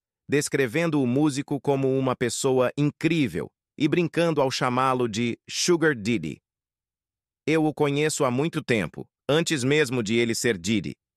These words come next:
revelou Tyson em uma entrevista ao P B D Podcast.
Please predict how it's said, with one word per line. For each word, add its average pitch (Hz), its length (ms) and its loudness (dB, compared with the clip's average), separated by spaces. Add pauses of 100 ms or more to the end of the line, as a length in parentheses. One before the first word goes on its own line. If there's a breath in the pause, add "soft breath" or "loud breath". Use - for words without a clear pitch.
(160)
revelou 123 440 0
Tyson 98 600 -2 (140)
em 127 200 0
uma 139 160 0
entrevista 117 580 0
ao 104 140 2
P 139 180 0
B 117 160 0
D 110 220 0
Podcast. 90 800 -4